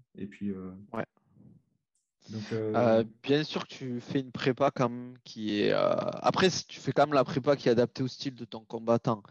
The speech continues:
Speaker 1: Ouais.
Speaker 2: Euh, parce que tu peux pas te dire, « Ok, le mec, euh, je te donne un exemple, c'est un lutteur, et toi, ton combattant, c'est pas un lutteur. » Tu vas,
Speaker 1: Ouais.
Speaker 2: il va bosser sa défense de lutte ou, ou quelque chose de son côté en combat.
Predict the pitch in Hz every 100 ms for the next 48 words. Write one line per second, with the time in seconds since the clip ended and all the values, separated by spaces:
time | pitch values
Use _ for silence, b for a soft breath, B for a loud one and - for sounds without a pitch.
0 | B B B - 104 98 98 98 98 98
1 | 101 98 B B _ - 139 - 147 147
2 | 151 170 - 143 151 151 - - 127 -
3 | 135 117 123 - - 110 107 104 101 101
4 | 104 - 113 117 120 120 135 120 - 113
5 | 117 120 165 160 - _ - 117 127 -
6 | 117 117 120 120 127 - - 120 117 117
7 | - 160 - B B B 143 135 190 190
8 | 147 135 170 185 147 123 127 135 156 143
9 | - 120 113 120 - 127 127 127 123 113
10 | 117 123 131 123 117 113 b b b 113
11 | - 117 131 147 123 110 123 - 120 127
12 | 120 127